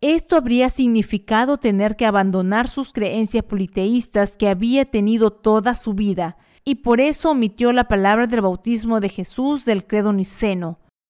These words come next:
Para incorporar el cristianismo a su propia religión politeísta, lo primero que tuvo que hacer fue omitir del credo de Nicea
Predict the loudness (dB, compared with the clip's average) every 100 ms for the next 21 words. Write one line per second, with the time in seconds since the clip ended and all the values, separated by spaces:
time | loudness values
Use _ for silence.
0 | _ _ 0 2 2 2 2 2 0 0
1 | -2 -6 -8 -4 -2 0 -2 -2 -2 -2
2 | -4 -4 -2 -2 0 0 -2 -4 -4 -4
3 | 0 -2 -2 -6 -2 -2 -2 -4 -4 -6
4 | _ _ -6 -2 0 2 2 0 0 0
5 | 0 0 0 0 -2 -2 0 0 0 -2
6 | 2 2 2 0 0 0 0 0 -2 -2
7 | -2 0 0 -2 -4 0 2 2